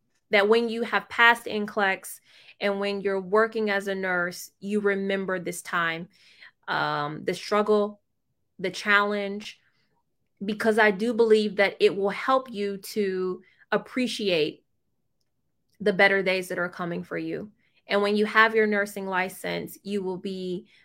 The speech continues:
uh, very quick to help someone else because of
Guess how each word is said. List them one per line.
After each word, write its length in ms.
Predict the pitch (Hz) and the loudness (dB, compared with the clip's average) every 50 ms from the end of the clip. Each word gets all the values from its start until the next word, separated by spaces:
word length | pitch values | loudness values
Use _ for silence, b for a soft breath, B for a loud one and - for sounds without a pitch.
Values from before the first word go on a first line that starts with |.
| b b _ _ _ _ _ _ _ _ _ _ | b b _ _ _ _ _ _ _ _ _ _
uh, 180 | 202 202 196 190 | 0 0 0 4
very 260 | 185 220 220 220 214 | 6 8 8 8 6
quick 340 | 214 - - - 220 - - | 6 2 -2 -4 -4 -4 -6
to 60 | - 190 | -10 -10
help 300 | - - 220 208 - - | -4 0 0 0 0 -2
someone 420 | - - 208 196 190 185 180 180 | -8 -8 -6 -6 -6 -6 -4 -4
else 460 | 175 165 151 170 - - - - - _ _ _ _ _ _ _ _ _ | -4 -4 -6 -8 -10 -14 -14 -16 -16 _ _ _ _ _ _ _ _ _
because 480 | 196 - - - 220 202 196 185 196 - - | -18 -16 -10 -2 0 0 0 0 -4 -4 -2
of 300 | 196 190 185 180 180 | 0 0 0 -2 -4